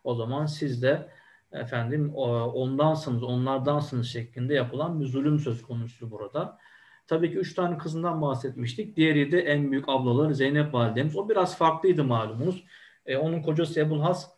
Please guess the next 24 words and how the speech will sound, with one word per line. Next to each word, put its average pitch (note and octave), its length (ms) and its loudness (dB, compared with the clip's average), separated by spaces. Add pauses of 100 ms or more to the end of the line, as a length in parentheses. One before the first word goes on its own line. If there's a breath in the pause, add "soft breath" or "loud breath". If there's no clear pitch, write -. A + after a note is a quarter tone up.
(260)
e, C3+ 280 0
Ebul C#3+ 160 -4
Has E3+ 260 0
bu D#3+ 120 0
baskılara D#3 600 4
boyun D#3 560 0
eğmediğini C3+ 600 2
görüyoruz. A2+ 420 -6
Ve C#3 80 -2
Efendimizin D#3 680 0
hani, D3+ 340 2 (320 loud breath)
e, A#2+ 600 2
kızını D3 400 2
Zeynep C#3+ 340 0
annemizi C#3 640 0 (280 loud breath)
terk D#3+ 300 0
ederek C#3 420 2
böyle D#3 600 2
o D3 160 2
dönemki D#3 720 2
akıntıya D3+ 600 2
adeta B2 460 0
kürek D3 320 0
çekmemişti. E3 800 -4